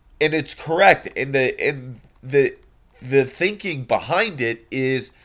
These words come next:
that the Hawkeyes run a Patriots, Patriot-esque offense where there's two things, two,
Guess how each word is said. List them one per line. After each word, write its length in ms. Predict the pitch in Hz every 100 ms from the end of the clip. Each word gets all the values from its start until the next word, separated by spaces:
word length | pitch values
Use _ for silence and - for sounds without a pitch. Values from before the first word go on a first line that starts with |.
| _ -
that 380 | 139 147 127
the 60 | 131
Hawkeyes 680 | 131 214 220 240 190 123 131
run 300 | 147 151 -
a 560 | - 117 120 117 113 - _ _ _ _
Patriots, 960 | 131 160 - 151 143 131 127 - - - _ _ _ _ -
Patriot-esque 1000 | 185 196 - 185 156 135 127 - - _ _ _ _ _ _ _
offense 600 | 117 120 - 92 76 - - _ _ _ _ _
where 680 | 127 151 147 143 139 127 - _ _ _
there's 280 | - 139 -
two 280 | - 196 226
things, 520 | 220 117 90 69 - - _ _ _ _
two, 220 | - 202